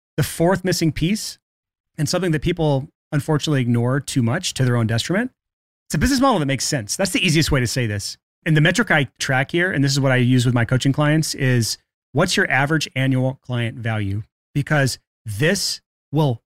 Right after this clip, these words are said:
one hundred percent dictate how much marketing you have to do.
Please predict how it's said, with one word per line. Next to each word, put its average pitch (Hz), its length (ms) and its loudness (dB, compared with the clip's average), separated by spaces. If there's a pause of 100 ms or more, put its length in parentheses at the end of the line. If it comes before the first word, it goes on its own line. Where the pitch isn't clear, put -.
one 151 120 2
hundred 190 280 0
percent 165 340 0
dictate 180 460 -2 (480)
how 185 160 -2
much 180 200 0
marketing 135 420 2
you 131 80 4
have 113 240 0
to 117 80 -6
do. 107 240 -2